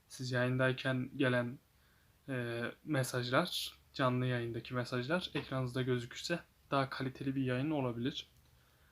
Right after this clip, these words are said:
Burada jar var. Bunu Twitch'te biliyorum. Yani sizlere gelen bitler, e, hostlar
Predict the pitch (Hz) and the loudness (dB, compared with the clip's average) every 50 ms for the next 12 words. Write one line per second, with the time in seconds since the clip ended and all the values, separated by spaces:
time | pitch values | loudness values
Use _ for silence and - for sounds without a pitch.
0 | _ _ - _ - - _ _ - 165 165 170 170 190 196 190 - - - - | _ _ -20 _ -20 -20 _ _ 0 2 4 8 8 8 8 8 4 -4 -16 -18
1 | _ - - 139 135 160 165 180 180 165 160 175 185 - - - - - - 156 | _ -4 0 4 8 10 10 10 8 8 6 4 4 0 -6 -12 -8 -4 0 2
2 | 156 160 160 165 160 - - - - 156 147 139 - - 165 160 143 135 123 120 | 4 4 4 4 2 0 -6 -8 -6 -2 2 2 2 4 4 4 4 4 2 0
3 | 113 117 139 165 - - - - 139 127 120 120 120 - - 143 135 131 135 131 | 0 -2 -2 -4 -6 -8 -10 -6 -4 -4 -2 -4 -4 -6 -4 -4 -2 0 2 2
4 | 131 135 135 131 131 131 131 135 139 139 - _ _ _ _ _ _ - _ _ | 2 4 4 4 6 6 4 4 2 -2 -6 _ _ _ _ _ _ -20 _ _
5 | _ _ - 151 139 143 - - 139 135 131 135 - - - - - - _ _ | _ _ -2 -2 -2 -2 -2 2 4 4 4 4 0 -4 -6 -6 -8 -10 _ _
6 | - 139 127 123 120 123 123 123 135 120 139 143 131 - - - 139 139 156 - | -4 -2 -2 0 -2 -2 -4 -4 -4 0 0 0 0 0 -2 -2 0 0 0 0
7 | - - - | -4 -6 -8